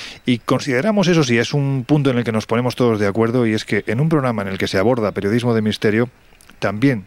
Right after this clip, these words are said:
nos vemos, tenemos la obligación de hablar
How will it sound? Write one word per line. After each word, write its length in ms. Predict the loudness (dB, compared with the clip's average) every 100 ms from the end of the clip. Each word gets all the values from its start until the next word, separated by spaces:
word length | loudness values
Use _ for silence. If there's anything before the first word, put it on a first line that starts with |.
| _
nos 200 | -10 -4
vemos, 400 | -2 -2 -6 -8 _
tenemos 480 | -2 0 -2 -4 -2
la 100 | 0
obligación 680 | 2 2 2 0 0 0 -2 -12 -16 -16 -18 -18 -4
de 220 | 0 2
hablar 400 | 2 0 -2